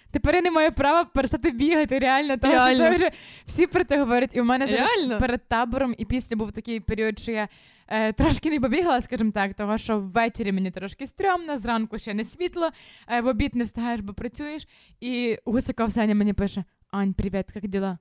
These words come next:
Speaker 1: Почему ти не бігаєш?» Прям такий контроль. І
Speaker 2: Чому
Speaker 1: це мене
Speaker 2: сповіщення він, е,
Speaker 1: змотивувало.
Speaker 2: в Найку не приходить?
Speaker 1: Це дуже прикольно.
Speaker 2: Коли почалась твоя любов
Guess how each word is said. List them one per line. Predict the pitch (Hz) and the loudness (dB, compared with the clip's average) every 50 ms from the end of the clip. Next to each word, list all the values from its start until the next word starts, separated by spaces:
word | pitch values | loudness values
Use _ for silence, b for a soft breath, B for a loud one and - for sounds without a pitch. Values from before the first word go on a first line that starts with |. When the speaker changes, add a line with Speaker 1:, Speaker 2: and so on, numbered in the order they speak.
| _ _ _ - | _ _ _ -6
Speaker 1:
Почему | 190 190 - 220 202 262 | -6 -6 -4 -4 -6 -6
ти | 277 - 311 | -8 -8 -4
не | 294 254 | -4 -2
бігаєш?» | 190 170 190 185 175 185 180 180 175 - B B B B B B | 0 0 0 0 0 -2 -2 -4 -4 -6 B B B B B B
Прям | - 359 381 370 | 0 2 2 2
такий | 285 370 349 339 370 370 | 2 0 2 2 2 2
контроль. | - - 339 330 285 233 311 320 302 370 427 415 - _ _ | 2 0 -2 -2 -2 0 2 2 4 4 2 0 -4 _ _
І | - 277 | -4 -2
Speaker 2:
Чому | 233 294 330 | 0 2 2
Speaker 1:
це | 359 | 2
мене | 392 403 370 | 2 2 2
Speaker 2:
сповіщення | 427 381 311 277 269 269 - 370 349 - 254 254 | 2 2 2 2 2 2 2 0 0 2 2 2
він, | 247 247 | 2 2
е, | 240 | 2
Speaker 1:
змотивувало. | - - 254 254 247 233 233 226 | 2 2 0 0 0 -2 -2 -2
Speaker 2:
в | 240 | 0
Найку | 254 247 247 247 247 254 240 | 0 0 0 0 0 -2 -2
не | 233 262 | -2 -2
приходить? | - - 254 254 - 254 254 254 240 - - - - _ _ _ _ B B B B B B B 208 208 _ - | -4 -6 -6 -4 -2 -2 -2 -2 -2 -6 -10 -16 -20 _ _ _ _ B B B B B B B -20 -20 _ -20
Speaker 1:
Це | 190 | -18
дуже | 220 202 196 202 208 | -16 -14 -14 -14 -16
прикольно. | - - - 185 - 180 165 202 208 202 202 b b b b b b b b b b _ _ | -16 -18 -20 -20 -16 -14 -12 -12 -10 -10 -12 b b b b b b b b b b _ _
Speaker 2:
Коли | - 254 269 302 | -14 -12 -12 -12
почалась | 311 - 277 - - 254 240 269 - | -14 -14 -16 -16 -14 -14 -14 -14 -16
твоя | - _ - 247 240 233 | -16 _ -12 -10 -8 -8
любов | 226 226 226 202 226 233 | -8 -8 -6 -4 -4 -4